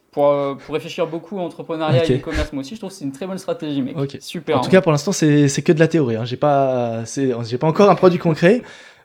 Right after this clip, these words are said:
Speaker 2: mais sur le plan théorique, c'est à peu près ça que ça doit donner. Alors, il y aura forcément une petite différence entre, euh,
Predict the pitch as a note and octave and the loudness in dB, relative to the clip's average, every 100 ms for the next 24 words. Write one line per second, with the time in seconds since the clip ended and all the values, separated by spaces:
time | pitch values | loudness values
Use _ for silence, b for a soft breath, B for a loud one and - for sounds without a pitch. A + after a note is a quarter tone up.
0 | - D3 D3 D#3+ A3 A3 F3 F3 G#3 C3+ | 2 2 4 4 4 4 4 4 2 0
1 | A#2+ C#3+ D3+ E3+ - C#3+ D3 C#3+ A#2+ F#2 | 0 0 0 0 2 4 6 6 2 -2
2 | G#2+ G2+ G2 G2+ G#2+ - B2 C3 C3+ B2 | -6 -6 -6 -4 -4 -4 -4 0 0 -2
3 | C3 B2 - B2+ C#3 A#2+ A2+ A2 - - | -6 -8 -4 -4 -4 -6 -4 -4 -4 -8